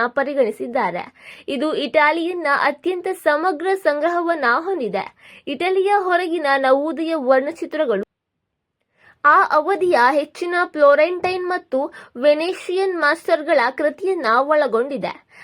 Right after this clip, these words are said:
ಹದಿನೈದರಿಂದ ಹತ್ತೊಂಬತ್ತನೇ ಶತಮಾನದವರೆಗೆ ವಿವಿಧ ಬ್ರಿಟಿಷ್, ಡಚ್, ಫ್ರೆಂಚ್, ಸ್ಪ್ಯಾನಿಷ್ ಮತ್ತು ವರ್ಣಚಿತ್ರಕಾರರ ಕೃತಿಗಳ ಪ್ರಭಾವಶಾಲಿ ಹಿಡುವಳಿಗಳು ಇಲ್ಲಿವೆ.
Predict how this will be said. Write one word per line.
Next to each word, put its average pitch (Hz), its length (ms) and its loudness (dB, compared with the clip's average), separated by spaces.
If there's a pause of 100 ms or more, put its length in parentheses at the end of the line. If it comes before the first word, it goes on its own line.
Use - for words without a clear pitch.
(120)
ಹದಿನೈದರಿಂದ 349 800 0
ಹತ್ತೊಂಬತ್ತನೇ 311 960 0
ಶತಮಾನದವರೆಗೆ 277 1120 0
ವಿವಿಧ 285 420 -2
ಬ್ರಿಟಿಷ್, 269 560 -4 (320)
ಡಚ್, 277 520 -2
ಫ್ರೆಂಚ್, 294 340 0
ಸ್ಪ್ಯಾನಿಷ್ 285 680 -2
ಮತ್ತು 320 440 -2 (260)
ವರ್ಣಚಿತ್ರಕಾರರ 349 960 0
ಕೃತಿಗಳ 330 560 0
ಪ್ರಭಾವಶಾಲಿ 311 960 -2
ಹಿಡುವಳಿಗಳು 311 680 0
ಇಲ್ಲಿವೆ. 214 560 -4